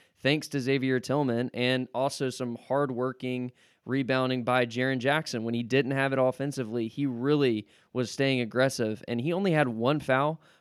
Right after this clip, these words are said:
by the way, for most of this game. Had two. I think he picked up his second in the third quarter, and then he ends the game with five, and a lot of that was just late game frustration, um, with not getting some calls down low. And I,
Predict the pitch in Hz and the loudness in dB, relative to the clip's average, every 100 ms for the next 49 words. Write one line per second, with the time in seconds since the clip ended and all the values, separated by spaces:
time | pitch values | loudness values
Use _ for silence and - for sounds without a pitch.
0 | _ 127 135 131 143 151 123 113 110 127 | _ 4 4 4 4 2 -2 -2 0 0
1 | 156 - 123 127 127 - _ 117 127 - | 0 -4 0 2 0 -4 _ -2 -2 0
2 | 123 127 151 165 _ _ _ - 127 120 | 0 0 0 -2 _ _ _ -2 0 0
3 | - 139 147 147 147 - 120 135 123 127 | 0 2 4 4 0 -6 -4 -4 -4 -2
4 | 143 139 113 117 - 127 139 131 110 123 | -2 -2 -4 -2 -2 -2 0 -2 -2 -4
5 | 123 123 131 135 127 123 123 127 127 147 | -4 -4 -2 -2 -2 -4 -6 -4 -2 -2
6 | 127 127 135 127 117 - 135 127 117 107 | -2 0 2 2 -2 -2 -2 0 -2 -4
7 | 113 117 139 156 117 120 117 - _ _ | -4 0 2 2 2 2 2 0 _ _
8 | 123 113 120 - 107 123 123 127 127 117 | -4 -2 -4 -6 0 2 2 0 0 0
9 | 120 117 - 117 120 - 107 104 - _ | -2 -2 0 0 0 -2 -4 -4 -10 _
10 | _ 110 110 110 110 117 117 117 127 123 | _ -6 -2 -2 -2 -2 -4 0 0 0
11 | 127 127 120 123 113 123 120 120 110 113 | 0 0 -2 -4 -4 2 2 2 -2 -4
12 | 110 110 113 110 107 - _ _ - 110 | -4 -2 0 0 -4 -8 _ _ -10 -6
13 | 110 - 117 139 139 | -6 -6 2 4 2